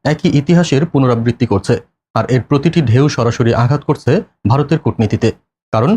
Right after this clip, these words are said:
নেপালের মতো দেশগুলো একদিকে ভারতের সাহায্যের ওপর নির্ভরশীল, আবার অন্যদিকে ভারতের প্রভাব খাটানোর নীতিতে ক্ষুব্ধ। এই শূন্যতায় চীনের প্রবল উপস্থিতি বাড়ছে, অর্থ,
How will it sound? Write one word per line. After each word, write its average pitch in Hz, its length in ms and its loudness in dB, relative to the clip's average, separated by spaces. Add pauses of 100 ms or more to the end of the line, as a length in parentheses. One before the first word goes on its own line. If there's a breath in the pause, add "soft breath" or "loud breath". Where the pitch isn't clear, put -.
(280)
নেপালের 190 340 2
মতো 190 200 2
দেশগুলো 143 500 2
একদিকে 117 380 0
ভারতের 120 420 -2
সাহায্যের 147 400 0
ওপর 156 180 0
নির্ভরশীল, 131 500 2 (340)
আবার 139 180 0
অন্যদিকে 185 500 2
ভারতের 135 420 0 (280)
প্রভাব 175 320 0
খাটানোর 160 460 0
নীতিতে 131 320 -2
ক্ষুব্ধ। 98 260 -4 (500)
এই 135 180 2
শূন্যতায় 156 460 2 (260)
চীনের 180 260 2
প্রবল 160 320 0
উপস্থিতি 147 440 -2
বাড়ছে, 104 280 -2 (380)
অর্থ, - 220 -2